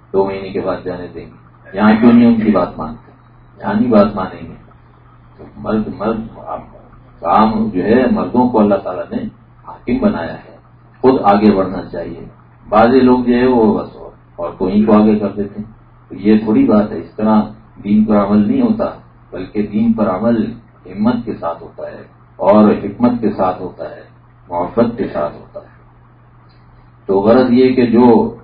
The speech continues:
آ، ذکر و اذکار، آ، بتائے جاتے ہیں اس کی پابندی اور باقاعدہ یہ اصلاحی خط و کتابت کرنا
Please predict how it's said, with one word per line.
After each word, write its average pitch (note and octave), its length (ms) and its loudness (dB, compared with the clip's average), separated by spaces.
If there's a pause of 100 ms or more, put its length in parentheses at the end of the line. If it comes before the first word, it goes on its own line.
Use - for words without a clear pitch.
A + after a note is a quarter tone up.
(160)
آ، F2+ 60 -8 (240)
ذکر A#2 300 0
و A#2+ 80 4
اذکار، A2 500 4 (440)
آ، F2 160 -4
بتائے G3+ 420 0
جاتے G3+ 320 -2
ہیں G3+ 160 -6 (400)
اس G#2+ 200 2
کی - 160 -2
پابندی G2 640 -2 (720)
اور C3 180 2
باقاعدہ C3 580 4
یہ B2 380 6
اصلاحی A2+ 580 0
خط A2 180 -4
و G#2+ 80 2
کتابت G#2 520 0
کرنا A2 440 -2